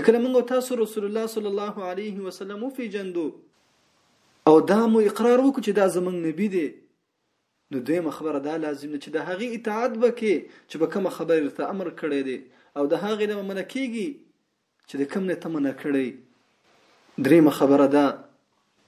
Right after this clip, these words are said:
چې ته به ایمان راوړې په هر هغه څه باندې چې نبی صلی الله علیه وسلم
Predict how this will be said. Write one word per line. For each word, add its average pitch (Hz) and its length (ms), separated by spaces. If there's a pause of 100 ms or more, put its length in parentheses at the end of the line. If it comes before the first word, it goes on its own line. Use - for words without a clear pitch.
(800)
چې 165 160
ته 277 140
به 262 40 (140)
ایمان 262 320 (140)
راوړې 180 340 (720)
په 151 160
هر 233 120 (100)
هغه 190 160
څه - 240
باندې 165 360 (360)
چې - 60 (100)
نبی 185 200
صلی 196 200
الله 180 420
علیه 190 400
وسلم 180 420